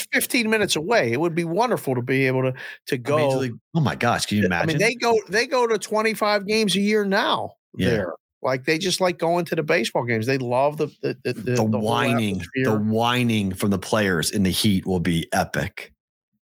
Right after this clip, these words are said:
Speaker 2: They will
Speaker 1: Oh.
Speaker 2: cry. They will cry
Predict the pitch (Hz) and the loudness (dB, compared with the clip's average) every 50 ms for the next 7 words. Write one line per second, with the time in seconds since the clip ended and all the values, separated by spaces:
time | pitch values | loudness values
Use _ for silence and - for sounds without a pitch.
0 | _ _ _ _ _ _ _ _ _ - - _ _ - - 92 95 101 101 104 | _ _ _ _ _ _ _ _ _ -20 -20 _ _ -6 -2 0 2 2 0 0
1 | - - - - 90 85 80 78 71 65 64 85 - - _ _ _ _ _ _ | -2 -4 -2 0 2 2 2 2 0 -2 -4 -6 -8 -12 _ _ _ _ _ _
2 | _ _ _ _ - 90 101 101 95 87 73 64 - - - - - - 82 85 | _ _ _ _ -2 0 0 2 2 0 0 -2 -6 -8 -10 -10 -8 -6 -4 -4
3 | 90 92 104 110 113 110 110 110 107 104 104 110 110 | -2 0 0 0 2 2 2 0 0 0 0 -2 -2